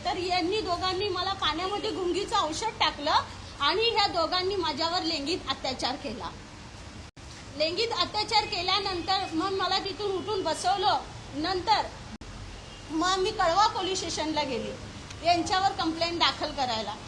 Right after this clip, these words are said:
माझी कळवा पोलीस स्टेशननी कंप्लेंट नाही घेतली. मग मी डीसीपींकडे गेली, मग मी सीपींकडे गेली. दोन तीन महिन्यापासून मी अर्ज केला.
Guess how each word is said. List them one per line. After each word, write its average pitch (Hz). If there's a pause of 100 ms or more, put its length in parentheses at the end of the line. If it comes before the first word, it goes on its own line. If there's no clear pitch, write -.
(220)
माझी 349
कळवा 381
पोलीस 381
स्टेशननी 370
कंप्लेंट 339
नाही 311
घेतली. 311 (440)
मग 427
मी 494
डीसीपींकडे 415
गेली, 277 (580)
मग 392
मी 494
सीपींकडे 440
गेली. 320 (460)
दोन 440
तीन 453
महिन्यापासून 403 (680)
मी 320
अर्ज 339
केला. 339